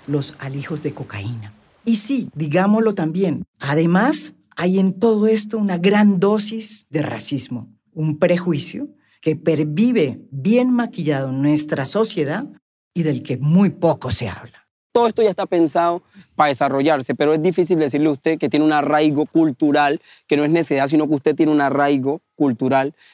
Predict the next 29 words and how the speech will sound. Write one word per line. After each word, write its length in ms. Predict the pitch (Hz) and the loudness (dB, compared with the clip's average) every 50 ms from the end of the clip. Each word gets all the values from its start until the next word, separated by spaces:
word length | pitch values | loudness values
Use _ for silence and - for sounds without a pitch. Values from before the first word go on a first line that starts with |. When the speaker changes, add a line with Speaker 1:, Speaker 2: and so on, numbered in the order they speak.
| _ - | _ -4
Speaker 2:
Decirle, 360 | - 143 127 - 160 165 170 | -2 -2 0 2 2 2 2
"Vea, 140 | 180 180 165 | 2 0 0
es 60 | 156 | -2
que 120 | - 180 160 | -2 -2 0
váyase 400 | 143 160 175 180 185 190 160 160 | 2 2 2 2 2 0 0 -2
de 60 | 143 | -4
aquí 320 | 135 123 107 - 170 175 170 | -4 -6 -4 -2 -2 -2 0
porque 280 | - 170 143 - 143 | -2 -4 -2 -2 -4
es 40 | 131 | -4
que 200 | - - 156 143 | -2 -2 -2 0
yo 160 | 131 156 156 | 0 0 0
le 140 | 156 151 151 | 2 2 2
voy 240 | 147 143 147 147 143 | 2 2 2 2 2
a", 180 | 143 139 143 135 | 0 0 -2 0
no. 320 | 135 135 143 143 127 117 _ _ _ _ _ _ _ - | 0 0 0 -2 -4 -8 _ _ _ _ _ _ _ -6
Entonces 300 | 147 131 175 160 196 185 | -4 -2 -2 -2 -2 0
es 60 | 180 | 0
más 160 | 180 170 156 | 0 -2 -2
fácil, 360 | - 170 170 156 131 135 120 | 0 0 0 0 -2 -4 -6
si 100 | 120 - | -2 -2
a 60 | 143 | -2
usted 320 | 135 123 _ - 165 170 170 | -2 -2 _ -2 0 2 2
le 160 | 170 165 156 | 2 2 2
llevan 380 | 151 156 156 156 147 147 143 127 | 2 2 2 0 0 -2 -4 -6
todos 280 | - 156 147 139 147 | -4 -6 -4 -2 -2
los 200 | 135 131 120 113 | -4 -4 -6 -6
días 260 | 113 135 131 131 123 | -4 -4 -4 -4 -4
la 140 | 120 117 113 | -8 -12 -14
violencia 580 | 113 113 110 110 113 110 107 104 - 107 101 | -16 -18 -18 -18 -20 -20 -20 -20 -20 -20 -20